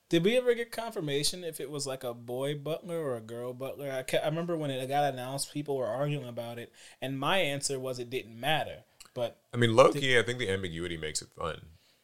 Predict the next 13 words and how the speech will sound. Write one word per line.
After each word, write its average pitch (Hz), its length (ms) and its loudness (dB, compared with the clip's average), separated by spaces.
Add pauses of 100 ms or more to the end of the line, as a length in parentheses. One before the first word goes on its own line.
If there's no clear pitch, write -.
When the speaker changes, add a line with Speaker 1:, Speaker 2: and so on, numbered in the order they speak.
(180)
Speaker 1:
Like, 101 240 -8
ambiguity 180 680 4
is 135 100 0
never 180 400 8
fun. 131 320 -6
What 208 120 -2
do 202 60 -2
you 135 120 -4
mean? 135 540 -6 (240)
Speaker 2:
I 381 160 0
mean, 381 200 2
you 392 160 -6
know. 277 220 -8